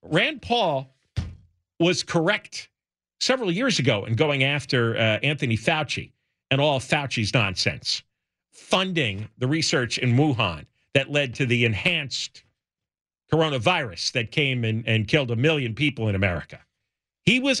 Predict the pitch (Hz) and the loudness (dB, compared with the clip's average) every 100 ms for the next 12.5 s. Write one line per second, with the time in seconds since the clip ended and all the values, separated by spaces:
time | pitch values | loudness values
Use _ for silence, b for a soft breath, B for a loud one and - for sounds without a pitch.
0 | - 185 180 160 139 - 131 127 131 - | 0 0 2 0 -2 0 -2 0 -2 0
1 | - 123 120 131 135 123 120 113 101 - | 2 0 2 2 2 2 2 2 0 0
2 | 175 277 233 131 131 139 - 78 - _ | 2 2 0 0 0 0 -6 -12 -12 _
3 | _ _ _ _ _ _ - 240 196 156 | _ _ _ _ _ _ -6 -2 0 0
4 | 147 156 226 202 151 139 113 98 123 165 | 0 0 0 0 0 2 2 2 2 0
5 | - - 156 107 85 82 80 82 80 80 | -2 0 2 0 -2 -4 -4 -4 -6 -10
6 | - _ _ _ _ _ _ _ - 165 | -14 _ _ _ _ _ _ _ 0 2
7 | 156 151 139 - 139 214 214 208 185 160 | 2 -2 -6 -8 -2 -2 0 -2 0 0
8 | - 170 156 156 143 147 147 143 156 156 | 0 0 0 2 4 4 2 0 0 0
9 | 92 - _ _ _ _ - 170 - 254 | -2 -6 _ _ _ _ -2 0 2 0
10 | 330 - 233 180 202 196 - - 190 160 | 0 0 2 2 2 0 -2 0 2 2
11 | 120 - 117 95 69 - _ - 117 117 | 2 2 0 0 -6 -16 _ -2 0 2
12 | 117 95 85 101 | 0 0 -2 -2